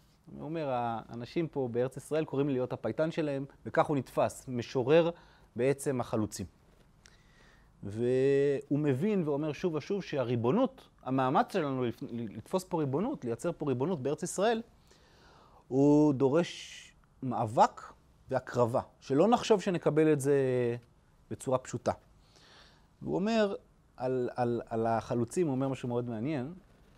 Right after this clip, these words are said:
אומר, "מיום ששבו לאדמה נהיו קרובים לשמיים." כן, זה, זה, אה, ביטוי מאוד חמוד. ו-, ועל המ-, על ההקרבה שעומדת להיות, הוא אומר, "תראו, גם אם לא נצליח,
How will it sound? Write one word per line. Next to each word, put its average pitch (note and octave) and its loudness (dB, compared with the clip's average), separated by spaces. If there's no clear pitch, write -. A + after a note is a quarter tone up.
אומר, B2 0
"מיום B2+ 2
ששבו C3+ 0
לאדמה A#2 2
נהיו B2 0
קרובים A#2+ 0
לשמיים." G#2 -6
כן, A#2 -14
זה, G2+ -12
זה, G2+ -10
אה, G2+ -14
ביטוי A2 -4
מאוד A#2+ 2
חמוד. C#3 -4
ו-, A#2+ 0
ועל B2 2
המ-, B2+ 4
על C#3 10
ההקרבה C#3+ 8
שעומדת B3 4
להיות, F4 0
הוא C4 -2
אומר, B3+ 4
"תראו, D4 0
גם F#3+ 8
אם A#3+ 4
לא A#3+ 4
נצליח, A#3+ 6